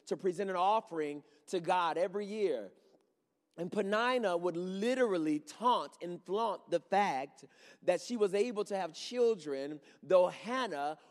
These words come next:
was barren. And the name Peninnah actually means agitator, one that would agitate, one that would agitate. It also gives a sense of when a oyster,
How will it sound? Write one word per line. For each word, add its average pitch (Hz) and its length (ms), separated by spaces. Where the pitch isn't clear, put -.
was 170 340
barren. 180 600
And 165 100
the 185 60
name 202 220
Peninnah 196 500
actually 180 460
means 185 380
agitator, 160 960
one 160 360
that 175 140
would 170 180
agitate, 151 800
one 165 360
that 160 180
would 160 340
agitate. 156 600
It 160 140
also 180 440
gives 180 300
a 170 160
sense - 560
of 143 480
when 180 260
a 160 320
oyster, 156 880